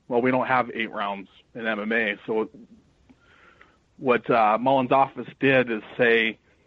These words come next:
any bout less than eleven minutes, under the theory that the local level will change to three three-minute rounds or two five-minute rounds. We're fine with that. Once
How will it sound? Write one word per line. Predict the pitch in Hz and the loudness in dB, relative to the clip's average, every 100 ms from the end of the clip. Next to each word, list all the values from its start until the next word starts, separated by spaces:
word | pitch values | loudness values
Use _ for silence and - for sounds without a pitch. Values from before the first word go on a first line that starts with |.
| _ _ _ _ _ _ _ | _ _ _ _ _ _ _
any | 135 135 | -2 0
bout | 127 123 120 | 2 0 0
less | 117 - | -4 -4
than | 117 | -6
eleven | 110 104 104 | -2 -4 -4
minutes, | 110 98 - - - _ _ _ _ _ _ _ _ _ _ _ _ _ - 123 - | -8 -10 -14 -20 -20 _ _ _ _ _ _ _ _ _ _ _ _ _ -18 -8 -2
under | 135 135 120 | 0 0 -2
the | 113 | -4
theory | 151 147 135 120 | 0 2 2 2
that | 117 110 107 | 2 2 -2
the | 117 | -8
local | 120 123 131 123 | -4 -4 -4 -2
level | 120 117 110 | -2 -2 -4
will | 113 110 | -6 -12
change | - 135 127 120 117 - | -6 -2 0 0 -4 -8
to | 123 | -14
three | - 120 113 | -8 -6 -4
three-minute | 120 113 107 107 | -2 -2 0 0
rounds | 107 101 95 - - _ _ _ | 0 -2 -4 -16 -20 _ _ _
or | 104 | -8
two | - 127 | -2 -2
five-minute | 110 117 117 98 | 2 2 2 0
rounds. | 92 92 90 - - _ _ _ _ _ _ _ _ _ _ _ _ _ _ _ _ _ _ _ _ _ _ | -4 -8 -10 -16 -20 _ _ _ _ _ _ _ _ _ _ _ _ _ _ _ _ _ _ _ _ _ _
We're | 139 131 | -2 0
fine | 165 135 | 0 0
with | - | -4
that. | 85 - _ _ _ _ _ _ _ _ _ _ _ | -6 -8 _ _ _ _ _ _ _ _ _ _ _
Once | 143 170 | -4 -4